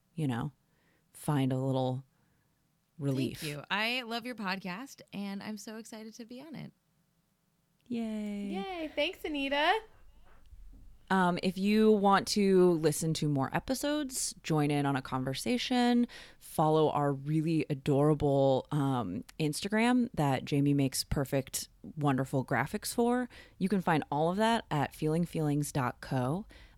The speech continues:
Speaker 1: Um, feel free to rate us on iTunes.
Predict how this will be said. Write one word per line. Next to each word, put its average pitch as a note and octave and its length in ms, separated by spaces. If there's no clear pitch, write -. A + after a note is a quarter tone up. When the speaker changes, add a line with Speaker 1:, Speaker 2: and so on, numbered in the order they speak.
Speaker 1:
Um, C#3 600
feel E3 200
free D3 560
to - 140
rate C#3 260
us G3+ 180
on C#3 120
iTunes. D#3 680